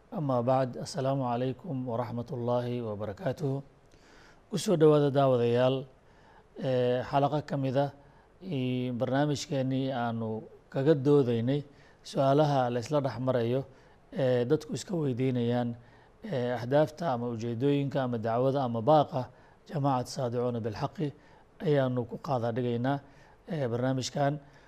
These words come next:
ee, iga-, iyadoo igala qayb qaadanayaan dhammaan walaalahay Doctor Cabdullaahi Sheekh Doon,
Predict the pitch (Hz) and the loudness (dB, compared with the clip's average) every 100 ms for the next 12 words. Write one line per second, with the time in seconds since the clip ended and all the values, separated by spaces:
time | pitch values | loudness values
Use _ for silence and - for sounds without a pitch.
0 | - - 202 135 127 120 120 123 123 127 | -20 -12 -4 0 0 0 0 0 -2 2
1 | 143 139 147 151 147 151 160 156 190 135 | 2 2 2 4 4 6 4 2 0 2
2 | 135 139 127 127 120 117 - - - - | 2 4 4 4 2 -2 -12 -20 -20 -2
3 | 165 147 143 135 127 127 123 120 120 - | 2 4 6 6 6 4 2 0 -2 -8
4 | - - - 156 139 120 120 127 110 135 | -20 -18 -12 2 4 4 4 2 2 0
5 | 117 120 123 127 | 0 2 2 0